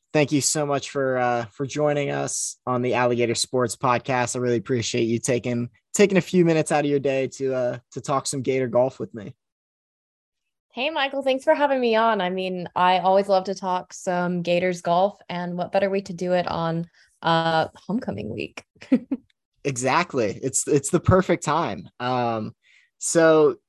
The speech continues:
Speaker 1: kind of looking at, we're gonna talk a little bit of the men's team, a little bit of the women's team, um, kind of cover all our bases. I'm gonna start on the men's side of things. Uh,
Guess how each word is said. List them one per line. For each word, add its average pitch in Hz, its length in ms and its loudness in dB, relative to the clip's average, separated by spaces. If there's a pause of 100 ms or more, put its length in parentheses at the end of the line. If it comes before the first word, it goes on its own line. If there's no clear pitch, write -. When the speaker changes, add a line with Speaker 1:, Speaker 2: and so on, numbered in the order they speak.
Speaker 1:
kind 185 200 0
of 214 140 0
looking 160 460 -2
at, 143 360 -2
we're 147 120 0
gonna 151 160 0
talk 151 320 0
a 143 40 -8
little 139 200 0
bit 131 320 -2 (100)
of 123 420 -4
the 196 60 -8
men's 165 340 -2
team, 160 220 -6
a 151 60 -6
little 135 100 -2
bit 131 100 0
of 123 80 0
the 123 60 -2
women's 139 440 -2
team, 139 440 -2 (120)
um, 113 400 -2
kind 131 200 -4
of 120 100 -6
cover 131 300 2
all 123 160 6
our 120 80 4
bases. 117 640 -2 (200)
I'm 143 60 -4
gonna 147 60 2
start 170 520 4
on 143 180 -2
the 127 160 -2
men's 127 380 -4
side 117 240 -4
of 107 80 -8
things. 110 520 -6 (800)
Uh, 127 360 4